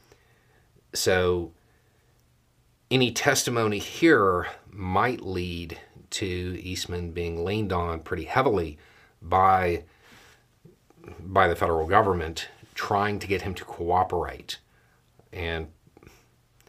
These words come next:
provide more, more detailed testimony to them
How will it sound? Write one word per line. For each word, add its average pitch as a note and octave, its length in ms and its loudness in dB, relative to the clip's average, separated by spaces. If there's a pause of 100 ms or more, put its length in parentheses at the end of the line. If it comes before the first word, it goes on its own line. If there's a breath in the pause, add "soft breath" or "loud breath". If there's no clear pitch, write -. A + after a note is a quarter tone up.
(960 soft breath)
provide G#2 640 4
more, G2 760 2 (1400 soft breath)
more A2+ 200 8
detailed A2+ 480 2
testimony D2+ 720 -6 (440 soft breath)
to F2 260 -4
them D#2+ 500 -6